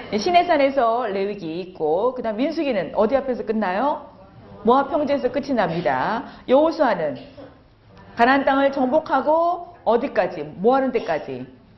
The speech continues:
분배하는 데까지 끝나고, 여호수아 시대가 끝난 다음에 사사 시대 몇 년간요? 삼백육십여 년간. 사이클이 몇 번 돌아가지요? 일곱 번 돌아가요.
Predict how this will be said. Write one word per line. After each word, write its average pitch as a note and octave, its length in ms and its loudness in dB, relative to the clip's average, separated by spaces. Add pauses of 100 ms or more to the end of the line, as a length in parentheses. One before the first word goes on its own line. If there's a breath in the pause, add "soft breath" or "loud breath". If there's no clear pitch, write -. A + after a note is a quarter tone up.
(300)
분배하는 D#4 640 4
데까지 G#3+ 800 0
끝나고, G3 840 -2 (180 loud breath)
여호수아 C4+ 360 4
시대가 B3+ 300 2
끝난 D#4 300 -2
다음에 F#3+ 640 -2 (960)
사사 D#4+ 300 4
시대 F#3+ 420 2
몇 A3+ 140 2
년간요? B3+ 800 0 (720)
삼백육십여 C#4+ 880 2
년간. E3+ 560 -2 (180 loud breath)
사이클이 D#4+ 360 4
몇 A#3 160 0
번 C4+ 140 4
돌아가지요? B3 760 0 (420)
일곱 D4 340 4
번 A#3+ 200 2
돌아가요. E3 580 -2